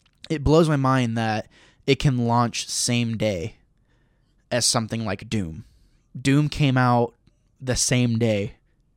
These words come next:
as Animal Crossing. And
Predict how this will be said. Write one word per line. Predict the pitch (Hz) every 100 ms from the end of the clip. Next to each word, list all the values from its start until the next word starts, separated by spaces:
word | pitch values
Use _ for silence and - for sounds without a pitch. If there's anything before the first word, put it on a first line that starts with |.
| _
as | 117 110 104 101 101 - - - - _ _ _ -
Animal | 120 95
Crossing. | - - - - _ _ _ _ _ - _ _ _ _ _ _ -
And | 139 127 110